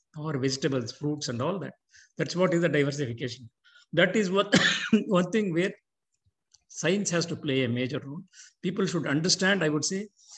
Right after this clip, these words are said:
the nutrient composition of different ingredients. That is very important. Unless we have that information,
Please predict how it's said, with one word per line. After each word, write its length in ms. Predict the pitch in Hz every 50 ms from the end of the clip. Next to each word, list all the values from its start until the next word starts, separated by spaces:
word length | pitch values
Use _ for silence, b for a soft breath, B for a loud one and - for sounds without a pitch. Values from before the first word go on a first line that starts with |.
| B B B _ _ -
the 420 | 147 165 220 226 240 247 - - 196
nutrient 560 | 170 170 190 208 170 202 220 226 226 208 165
composition 640 | - 160 170 170 180 196 185 190 185 - 190 180
of 180 | 180 170 - 151
different 340 | 139 143 - - 147 147 139 -
ingredients. 640 | 135 127 143 143 139 151 143 127 127 120 123 - - -
That 200 | 147 180 185 202
is 120 | 202 185
very 280 | 147 147 147 147 143 135
important. 500 | 131 131 131 - - - - - 143 - - 156
Unless 360 | 165 180 180 196 196 196 196
we 180 | 190 185 170
have 300 | - 165 160 165 190 202
that 180 | 165 165 170 -
information, 540 | 151 147 147 151 139 139 135 139 - 185